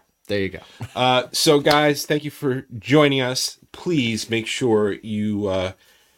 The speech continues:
Speaker 2: keep giving us those reviews.
Speaker 1: Yeah.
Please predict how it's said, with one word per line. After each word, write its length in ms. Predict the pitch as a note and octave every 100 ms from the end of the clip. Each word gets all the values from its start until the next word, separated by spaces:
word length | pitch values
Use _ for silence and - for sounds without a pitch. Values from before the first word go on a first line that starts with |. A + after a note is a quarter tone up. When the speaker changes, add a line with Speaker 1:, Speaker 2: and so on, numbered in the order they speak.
| _ _ _ _ _ _ _ _ _ - -
Speaker 2:
keep 180 | A#3+ A#3
giving 220 | G3+ E3+
us 180 | C#3 -
those 260 | A#2 G2+
reviews. 600 | G#2 F#2 E2+ E2+ D#2+ - _
Speaker 1:
Yeah. 220 | A#3+ D#4+